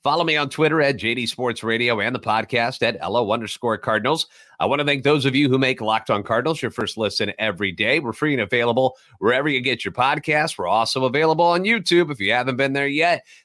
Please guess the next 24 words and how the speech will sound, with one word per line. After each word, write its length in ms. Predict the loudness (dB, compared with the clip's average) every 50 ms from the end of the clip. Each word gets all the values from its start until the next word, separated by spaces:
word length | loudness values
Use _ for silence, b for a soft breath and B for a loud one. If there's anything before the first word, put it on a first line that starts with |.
| B
make 160 | -4 -4 -2
sure 160 | 0 0 -2 0
you 120 | 0 -4
find 320 | -2 0 0 0 0 2
us, 220 | 2 0 0 0 -2
like, 300 | 0 0 0 0 -2 -4
subscribe, 680 | -8 -8 -8 -12 -6 -2 0 0 2 2 0 -2 -2 -6
comment, 480 | -4 -2 0 0 0 0 0 -2 -2 -4 -2
interact 540 | -2 -2 -2 0 -2 -2 -2 -2 -4 -4 -2
with 140 | -2 0 2
us. 300 | 4 4 4 4 2 -2
We 140 | -6 -8 -8
love 440 | -2 0 2 2 4 4 2 2 2
all 160 | 2 2 0
of 80 | 0
the 100 | -2 -6
comments 420 | -6 -4 -2 -2 -2 -2 -4 -4 -4
that 100 | -4 -4
we 100 | -4 -2
get 200 | -2 0 0 0
each 200 | -2 -6 -8 -6
and 100 | -4 -2
every 180 | -2 -2 0
day, 360 | 0 0 0 2 0 0 -2